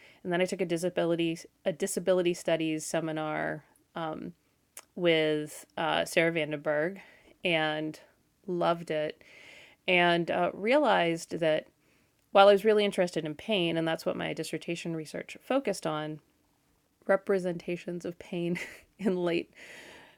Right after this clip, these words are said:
Middle English or late medieval English literature, I was, uh,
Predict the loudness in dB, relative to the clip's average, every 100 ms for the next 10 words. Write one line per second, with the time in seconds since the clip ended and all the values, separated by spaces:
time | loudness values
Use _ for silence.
0 | _ _ -2 2 2 2 0 -2 0 -2
1 | -4 -8 -4 0 2 2 0 0 0 0
2 | -2 -4 _ _ _ _ -4 0 0 2
3 | 4 4 2 -2 -4 -6 _ -20 _ _
4 | _ _ _ 4 6 6